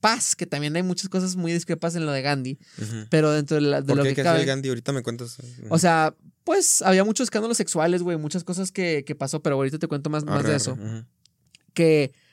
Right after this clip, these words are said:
Speaker 1: hablaban de cómo, en general, bueno, güey, pues, hay maneras de proceder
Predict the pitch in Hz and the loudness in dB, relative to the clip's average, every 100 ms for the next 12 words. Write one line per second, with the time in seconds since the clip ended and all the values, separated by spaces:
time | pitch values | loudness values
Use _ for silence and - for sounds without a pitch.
0 | _ 139 156 156 180 190 147 156 165 180 | _ 0 4 4 2 -2 -2 -2 -2 -4
1 | - _ _ - 160 175 143 151 147 127 | -8 _ _ -10 -4 -2 -2 -2 -2 -4
2 | 113 - 123 - 160 175 190 190 170 151 | -10 -10 -12 -6 -4 -2 -2 -2 -2 -2
3 | - - 147 143 147 143 139 147 143 | -4 -4 -4 -2 -2 -2 -2 0 0